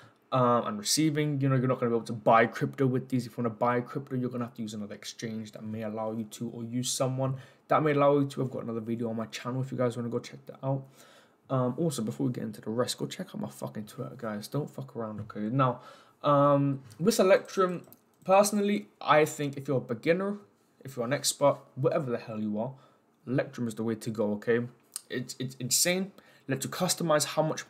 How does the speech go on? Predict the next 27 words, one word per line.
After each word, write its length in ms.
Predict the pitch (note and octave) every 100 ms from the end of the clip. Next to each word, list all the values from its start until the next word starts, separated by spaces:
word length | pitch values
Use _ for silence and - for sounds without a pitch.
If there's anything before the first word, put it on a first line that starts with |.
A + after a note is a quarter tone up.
| -
fees 300 | F3 E3 B2+
you 80 | B2
pay 380 | - D3+ C#3+ C#3 - - - _ _
and 240 | - A#2 A2
even 280 | D#3+ C3+ A2+
more, 400 | A#2 C3+ C3 B2
guys. 280 | B2+ B2+ -
Honestly, 420 | D#3 D3 - C#3+
I 120 | C#3
cannot 320 | B2 - C3+ C3+
stress 260 | - -
how 140 | - A#2
good 240 | - G#2
this 160 | - -
wallet 240 | G#2+ -
is. 180 | G#2+ - -
I 80 |
recommend 540 | A#2+ B2 - A2 A2 A2
it 60 | -
for 140 | - -
every 280 | A#2+ A2
single 380 | A2 - A2+ A2+
person, 480 | G#2+ - G#2 - A2
guys. 300 | G2+ - - - _ _ _ _ _ _ _ - - -
The 80 |
next 280 | C#3+ G#3 -
one 260 | F#3+ F#3+